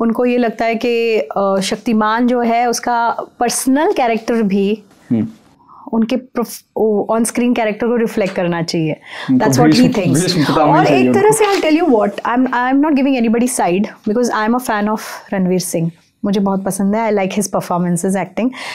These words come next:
Speaker 1: He is very versatile और वो किसी भी role में कभी भी fit हो जाते हैं। So he is one of my favorite actors। But, uh, what I mean to say, what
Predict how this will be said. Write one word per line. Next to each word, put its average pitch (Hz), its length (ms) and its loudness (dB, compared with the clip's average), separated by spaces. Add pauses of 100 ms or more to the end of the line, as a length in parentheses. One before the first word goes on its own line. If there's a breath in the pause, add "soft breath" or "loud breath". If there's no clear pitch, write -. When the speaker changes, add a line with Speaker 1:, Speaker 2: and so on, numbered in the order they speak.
(160 loud breath)
Speaker 1:
He 277 180 2
is 233 80 0
very 220 260 2
versatile 208 540 0
और 233 140 0
वो 233 80 -2
किसी 240 360 -2
भी 269 100 2
role 240 200 2
में 240 140 0
कभी 240 240 0
भी 220 120 2
fit 196 260 -4
हो 185 80 2
जाते 175 280 -2
हैं। 175 80 -4 (360 loud breath)
So 294 80 -2
he 302 240 2
is 294 60 2
one 269 160 0
of - 0 -
my 269 120 0
favorite 202 340 0
actors। 175 400 -4 (400 loud breath)
But, 269 180 0
uh, 233 680 0 (460)
what 311 180 2
I - 0 -
mean 262 240 2
to 294 140 0
say, 254 140 2
what 247 120 0